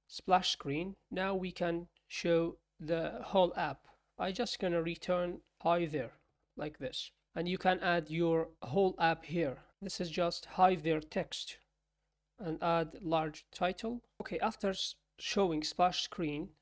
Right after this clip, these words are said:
we should make it true to false, right? To show hi there text or your app.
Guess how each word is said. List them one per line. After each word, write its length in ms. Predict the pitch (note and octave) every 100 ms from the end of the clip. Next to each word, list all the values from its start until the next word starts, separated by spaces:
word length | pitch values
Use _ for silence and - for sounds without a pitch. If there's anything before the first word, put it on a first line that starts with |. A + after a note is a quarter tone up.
| _
we 120 | D#3+ D#3+
should 440 | - F#3 F3 E3
make 280 | F3 G3+ -
it 140 | D3+ _ - _ _ -
true 300 | E3+ G3+ G#3+
to 140 | -
false, 520 | D#3+ F#3 C3+ - - -
right? 300 | C#3+ E3+ - _ _ _ _
To 100 | -
show 420 | D3+ - E3 E3 F3
hi 340 | - - E3+
there 200 | D3+ D#3
text 500 | D3+ - E3 - - -
or 140 | E3
your 220 | D3+ D3 E3+
app. 240 | D#3+ -